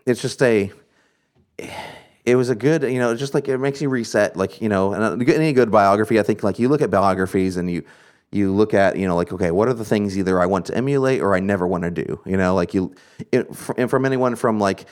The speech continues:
you know, Steve Jobs to Barack Obama to, you know, like, anybody's, this biography, Matthew McConaughey, any biography, you, you read it and you, like, f-,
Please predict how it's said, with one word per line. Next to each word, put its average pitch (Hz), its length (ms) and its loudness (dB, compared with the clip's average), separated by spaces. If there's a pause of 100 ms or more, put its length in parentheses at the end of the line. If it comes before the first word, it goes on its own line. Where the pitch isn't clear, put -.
(240)
you 110 80 0
know, 95 100 2
Steve 131 380 -2
Jobs 104 580 2
to 90 440 0 (260)
Barack 110 340 4
Obama 95 580 2
to, 90 520 0
you 104 60 0
know, 87 180 0
like, 87 160 -2
anybody's, 98 520 0
this 123 200 0
biography, 85 440 0
Matthew 107 460 0
McConaughey, 85 420 -2
any 135 240 0
biography, 95 580 0
you, 95 340 -4
you 117 140 0
read 135 200 2
it 98 120 4
and 101 100 -4
you, 101 120 0
like, 95 160 -2
f-, - 120 -20